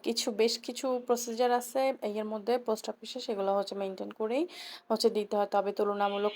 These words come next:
খরচ অনেক কম, অন্যান্য কুরিয়ার কোম্পানিগুলো থেকে, এ থেকে অনেক বেশি কম, মানে পোস্ট অফিসে তো হয়তো একটু সময় লাগে যেতে। তো যাই হোক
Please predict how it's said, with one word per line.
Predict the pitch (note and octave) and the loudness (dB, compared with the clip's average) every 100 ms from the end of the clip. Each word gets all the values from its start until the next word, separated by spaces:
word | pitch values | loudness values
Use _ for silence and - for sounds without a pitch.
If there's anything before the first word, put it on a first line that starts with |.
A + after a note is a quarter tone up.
| - | 4
খরচ | G3+ G#3 - | 4 4 0
অনেক | - A3 A#3+ B3 B3 B3 A#3+ | 0 0 0 0 0 -2 0
কম, | G#3+ F3+ F3+ - _ | 4 4 2 -14 _
অন্যান্য | F#3+ F#3+ G3+ G#3 | -8 -4 -2 -4
কুরিয়ার | G#3 G3+ G3+ | -4 0 0
কোম্পানিগুলো | G3+ G3+ G#3 G3+ G3+ G3+ | -2 -4 -4 -4 -2 -2
থেকে, | G3 G3 G3+ G#3 - - - - | -2 -6 -4 -6 -8 -14 -12 -10
এ | F#3+ | -6
থেকে | G#3 G#3+ - | -2 -2 0
অনেক | A3 A#3+ A#3+ G3 | 0 0 -2 -2
বেশি | G3+ G#3 | -2 -2
কম, | F#3+ F3+ F#3 - F#3+ | -6 -8 -8 -12 -8
মানে | F3+ F3+ | -6 -4
পোস্ট | G3 F#3+ | -6 -2
অফিসে | F#3+ - F3 A#3+ | -6 -4 -6 -6
তো | C4+ | -6
হয়তো | C4+ B3 | -2 -2
একটু | A3 A3 | -2 -4
সময় | - G3 F#3 | 0 0 2
লাগে | F3+ F3 | 0 -2
যেতে। | E3+ F3 - - - - - _ - | -4 -6 -8 -12 -16 -20 -20 _ -8
তো | C4 | 0
যাই | A#3+ A#3 | 4 4
হোক | A#3 B3+ | 6 2